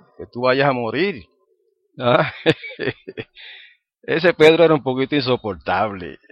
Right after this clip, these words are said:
yo me lo imagino, ¿no? Pero mire cómo ese maestro sobrellevó a ese hombre hasta que a la larga se convirtió en uno de los principales líderes de la asamblea en aquel, en el siglo uno, ¿verdad?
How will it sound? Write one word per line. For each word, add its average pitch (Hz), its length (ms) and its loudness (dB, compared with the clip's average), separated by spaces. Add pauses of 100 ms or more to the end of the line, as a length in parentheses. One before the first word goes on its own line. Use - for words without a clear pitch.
(240)
yo 120 180 -4
me 156 100 0
lo 160 60 2
imagino, 120 520 0
¿no? 123 220 -6 (600)
Pero 160 240 4
mire 185 240 0
cómo 175 240 0
ese 170 180 2
maestro 156 500 4
sobrellevó 135 960 0
a 127 60 6
ese 120 200 -4
hombre 113 680 -6 (160)
hasta 104 440 -2
que 104 400 -8 (160)
a 101 80 -4
la 101 120 -2
larga 120 420 2
se 110 140 -12
convirtió 101 500 -8
en 117 100 -6
uno 135 160 -6
de 120 80 -8
los 120 100 -8
principales 120 680 0
líderes 170 380 6
de 123 100 2
la 120 80 6
asamblea 107 640 -2 (640)
en 92 140 -10
aquel, 92 260 -8 (140)
en 101 120 -10
el 95 60 -8
siglo 117 300 -8
uno, 101 340 -12
¿verdad? 92 280 -12